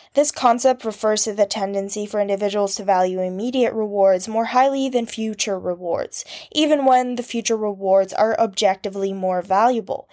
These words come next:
This phenomenon is often responsible for procrastination as we prioritize short-term pleasures over long-term goals.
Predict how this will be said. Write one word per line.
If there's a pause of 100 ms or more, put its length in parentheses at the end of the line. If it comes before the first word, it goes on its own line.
(240)
This
phenomenon
is
often
responsible
for
procrastination (240)
as
we
prioritize
short-term
pleasures
over
long-term
goals.